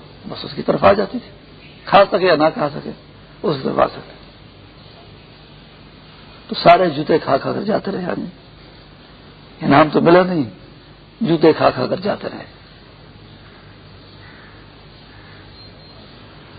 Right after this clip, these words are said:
تو ایک آدمی نے یوں کیا، اس نے کہا کہ اس نے یہ انعام میں لوں گا۔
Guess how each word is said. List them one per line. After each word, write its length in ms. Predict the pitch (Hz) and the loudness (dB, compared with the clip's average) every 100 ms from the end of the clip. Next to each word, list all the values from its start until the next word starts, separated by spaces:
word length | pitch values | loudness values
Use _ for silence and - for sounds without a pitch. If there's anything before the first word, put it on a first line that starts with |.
| - - - - - - - | -20 -20 -20 -20 -20 -20 -6
تو 100 | - | 4
ایک 240 | 165 190 175 | 6 6 6
آدمی 260 | 165 175 | 4 4
نے 60 | 156 | 0
یوں 220 | 147 170 | 0 -4
کیا، 280 | - 156 139 | 0 4 4
اس 160 | 123 | 2
نے 60 | 131 | -6
کہا 100 | 147 | -2
کہ 120 | 156 156 | -2 -4
اس 120 | - | -2
نے 60 | |
یہ 140 | 151 156 | 2 4
انعام 220 | 143 135 | 2 0
میں 160 | 127 120 | 0 -2
لوں 220 | 95 | -2
گا۔ 60 | - | -10